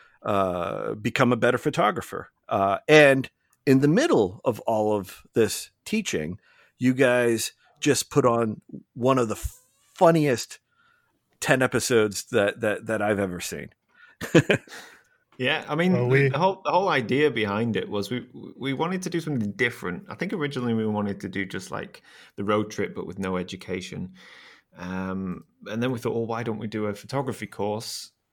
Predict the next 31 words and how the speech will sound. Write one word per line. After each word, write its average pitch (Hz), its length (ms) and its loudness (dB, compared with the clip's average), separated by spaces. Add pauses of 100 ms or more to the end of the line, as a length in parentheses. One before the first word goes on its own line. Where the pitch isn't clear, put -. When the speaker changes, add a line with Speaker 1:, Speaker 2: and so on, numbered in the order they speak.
(140)
Speaker 2:
uh, 110 160 -16
be-, 117 180 -12 (500)
and 113 240 -4
maybe 113 280 -2
combine 117 680 -2
entertainment 131 840 -6
with 110 160 -4
education? 120 720 -4
That 127 200 -2
way 110 380 -2 (160)
people 117 240 -4
are 110 40 0
more 113 220 0
likely 113 320 -2
to 101 140 -12
finish 131 560 -10
the - 100 -10
course, - 720 -4
uh, 104 80 -8
rather 110 340 -2
than 104 220 -4
getting 107 200 -10
halfway 104 340 -8
through 107 260 -4
and 104 100 -2
perhaps - 360 -14
not 104 280 -4 (360)
continuing 110 560 -2
to 98 140 -8
watch 107 360 -2
it." - 240 -8